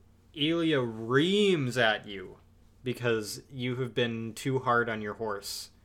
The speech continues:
and it's got bruises and cuts and tears, and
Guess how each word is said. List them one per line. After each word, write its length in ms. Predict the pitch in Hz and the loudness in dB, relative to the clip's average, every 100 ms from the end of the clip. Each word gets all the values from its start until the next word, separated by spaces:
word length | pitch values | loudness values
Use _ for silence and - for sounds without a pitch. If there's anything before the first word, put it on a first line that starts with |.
| _ _ - | _ _ -8
and 640 | 120 110 104 101 98 - - _ - _ | -4 -2 -4 -6 -12 -16 -20 _ -20 _
it's 200 | 120 101 | -12 -4
got 240 | 123 110 | -2 -2
bruises 720 | 104 123 131 120 120 117 110 - | 0 2 2 0 -2 -2 -6 -12
and 540 | 123 110 107 104 104 - _ - | -10 -8 -8 -10 -14 -18 _ -18
cuts 420 | - 123 110 - | -4 -4 -4 -8
and 200 | 113 101 | -10 -10
tears, 520 | 98 113 104 104 104 101 | -10 -6 -4 -4 -6 -10
and 220 | 95 | -16